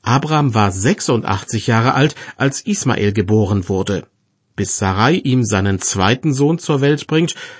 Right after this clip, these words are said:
vergehen weitere vierzehn Jahre. Man kann es ihm kaum verdenken, dass er zwischendurch Zweifel hat an Gottes Plänen. Aber Gott offenbart sich ihm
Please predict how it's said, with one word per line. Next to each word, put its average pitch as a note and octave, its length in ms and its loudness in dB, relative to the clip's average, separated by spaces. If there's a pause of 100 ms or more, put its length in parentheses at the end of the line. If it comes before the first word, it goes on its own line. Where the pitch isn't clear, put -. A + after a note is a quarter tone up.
vergehen A#2 580 0
weitere A#2+ 520 2
vierzehn C#3 720 0
Jahre. F2+ 460 -2 (840)
Man D3+ 140 0
kann A2 200 0
es A2 140 -4
ihm B2 180 0
kaum G#2+ 260 -2
verdenken, C#3 600 0
dass F#2+ 200 -2
er G2+ 200 0 (220)
zwischendurch A2+ 680 0
Zweifel B2 500 0
hat F#2+ 160 -4
an G#2+ 160 -2
Gottes G2+ 320 -2
Plänen. G2 560 -2 (640)
Aber G#2 200 -2
Gott B2+ 300 -2
offenbart G#2 560 -2
sich A#2+ 200 -4
ihm B2 240 0